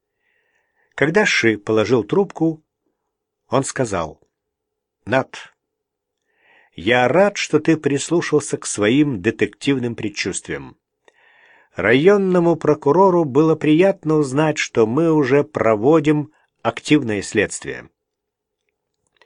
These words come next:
Хорошо, что мы начали первыми, потому что, как только пресса учует что-нибудь, начнётся цирк. Вспомни, что они сделали с делом фон Бюлова».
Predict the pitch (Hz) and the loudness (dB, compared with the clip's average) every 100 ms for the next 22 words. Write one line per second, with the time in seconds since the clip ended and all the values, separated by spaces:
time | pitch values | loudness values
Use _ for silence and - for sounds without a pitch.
0 | _ _ - 135 156 151 208 208 - 175 | _ _ -2 2 4 4 4 2 0 -2
1 | 160 151 151 151 131 131 _ 110 127 117 | 0 0 0 -2 -4 -4 _ 2 4 0
2 | 101 87 95 107 143 147 - 139 123 - | -4 -6 -6 0 0 0 4 4 2 -8
3 | - - _ _ 120 156 - 156 151 151 | -20 -20 _ _ -2 -2 4 4 4 2
4 | 139 - 135 151 - - 82 - 131 135 | -2 2 4 2 0 -8 -8 -6 -8 -4
5 | - 185 180 160 - 120 117 104 95 117 | -2 0 0 -4 -4 -2 0 -2 0 -2
6 | 87 - _ _ _ 101 110 156 175 - | -2 -14 _ _ _ -6 -4 -2 -4 -4
7 | - - 175 - - _ _ _ _ _ | -6 -2 -2 -2 -10 _ _ _ _ _
8 | _ _ _ - - - 117 151 170 170 | _ _ _ -12 -12 -4 4 4 4 -2
9 | 165 160 _ _ - - 131 151 156 147 | -8 -14 _ _ -8 0 2 2 -2 -4
10 | 98 123 139 139 127 90 101 135 139 135 | 0 2 2 -2 -6 -2 0 2 0 -6
11 | - _ _ - 123 98 107 160 104 76 | -14 _ _ -2 -2 -2 0 0 0 -4
12 | 71 | -10